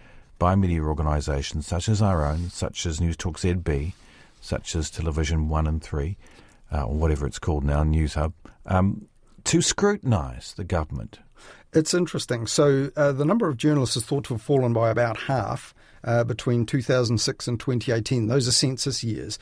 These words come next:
Speaker 2: The definition of journalist changed slightly in those two censuses. Censi? Um, but
Speaker 1: I'll go for
Speaker 2: <laughs>
Speaker 1: censi.
Speaker 2: Censi.
Speaker 1: It's easier to say.
Speaker 2: There are about four thousand three hundred reporters, editors and sub-,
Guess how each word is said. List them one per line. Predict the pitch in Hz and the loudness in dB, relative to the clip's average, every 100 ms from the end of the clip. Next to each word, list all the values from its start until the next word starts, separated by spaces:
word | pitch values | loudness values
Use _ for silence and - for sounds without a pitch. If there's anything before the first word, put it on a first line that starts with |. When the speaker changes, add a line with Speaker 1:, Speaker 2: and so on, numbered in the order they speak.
| - - - | -16 -20 -6
Speaker 2:
The | 131 | 2
definition | 175 180 160 151 139 | 2 4 4 4 0
of | 113 | 0
journalist | 139 131 120 | 2 2 0
changed | - 135 123 | 0 0 0
slightly | - 131 127 127 | 2 2 2 2
in | 127 | 2
those | 123 120 - | 2 2 0
two | - 120 113 | 0 0 0
censuses. | - 123 - - 113 - 123 208 - - - - - | 0 -2 -2 -2 -2 0 -2 0 -4 -6 -18 -20 -18
Censi? | - - - - 139 185 202 - | -8 -6 -4 -4 -4 -4 -6 2
Um, | 120 120 127 123 - _ | 4 4 2 -2 -8 _
but | 143 131 | 2 4
Speaker 1:
I'll | 98 | 4
go | 92 92 | 4 2
for | - | 2
Speaker 2:
<laughs> | |
Speaker 1:
censi. | - 92 87 170 | 0 2 4 4
Speaker 2:
Censi. | 87 85 - - 139 | 4 4 4 4 4
Speaker 1:
It's | 160 - - | 2 0 2
easier | 113 98 | 2 4
to | 85 | 0
say. | 85 110 101 90 - | 2 2 2 0 -2
Speaker 2:
There | 156 160 | 2 4
are | |
about | 156 156 | 4 2
four | 185 165 | 0 0
thousand | 160 147 127 | 2 2 2
three | 117 151 127 | 0 0 2
hundred | 135 123 123 117 - - | 2 2 0 -4 -10 -8
reporters, | 117 175 147 117 | -2 2 2 2
editors | 131 123 120 110 | 2 0 0 0
and | 117 | 2
sub-, | 143 117 | 2 2